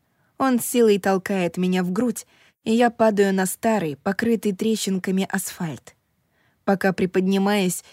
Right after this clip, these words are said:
и вскидываю голову, Нейт опускается на корточки, хватает меня за заплетенные в хвост волосы и вкратчиво поясняет.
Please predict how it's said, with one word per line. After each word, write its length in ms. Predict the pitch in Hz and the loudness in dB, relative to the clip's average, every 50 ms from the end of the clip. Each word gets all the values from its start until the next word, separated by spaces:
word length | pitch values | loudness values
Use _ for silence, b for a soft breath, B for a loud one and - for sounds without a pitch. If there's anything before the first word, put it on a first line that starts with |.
| b | b
и 100 | b 240 | b 0
вскидываю 640 | 214 - - - - 220 202 202 196 185 196 196 202 | 0 0 -2 -4 -4 -2 0 0 2 2 4 2 2
голову, 500 | 202 202 226 233 202 190 170 175 165 - b b b b | 2 2 4 4 4 4 2 -2 -4 -6 b b b b
Нейт 400 | b 208 214 226 226 208 190 - - | b 2 2 4 4 2 0 -2 -4
опускается 800 | 208 190 - 202 190 - - - 214 202 190 180 185 - - 202 | -6 -4 -2 -2 -4 -4 -4 -4 -2 -2 0 -2 -2 -2 -2 -2
на 140 | 196 196 | 0 -2
корточки, 720 | 190 - - 247 240 226 - 170 - - - - - 120 - _ _ _ _ | -2 -4 -4 -6 -6 -4 -6 -8 -8 -8 -8 -10 -12 -16 -16 _ _ _ _
хватает 680 | - - 220 220 220 220 - 226 208 196 180 180 180 - | -8 -2 2 2 2 2 2 2 2 2 2 0 -2 -2
меня 300 | 202 202 202 202 190 185 | -2 -2 0 0 0 0
за 120 | 175 190 | 0 0
заплетенные 920 | 180 185 190 185 - 196 196 185 - 214 196 190 185 180 185 185 185 180 180 | 0 -2 -2 -2 -2 -4 -4 -2 -2 -2 -2 0 0 0 0 0 -2 -2 -4
в 40 | |
хвост 360 | - - 202 196 190 185 - 190 | -4 -4 -2 -2 -2 -2 -4 -4
волосы 560 | 196 214 233 220 180 170 - - 165 156 - b b b b b b | 0 2 2 2 2 0 -4 -8 -10 -12 -14 b b b b b b
и 100 | 330 311 | -6 -6
вкратчиво 640 | - - - 247 233 208 - - - - 185 202 190 | -4 -4 -2 -2 -2 -2 -4 -4 -6 -4 -4 -4 -4
поясняет. 960 | - - 208 202 208 202 - - 196 180 160 147 135 120 117 - - - - | -4 -2 -2 -2 -2 -4 -4 -6 -6 -6 -6 -8 -10 -12 -14 -16 -18 -20 -20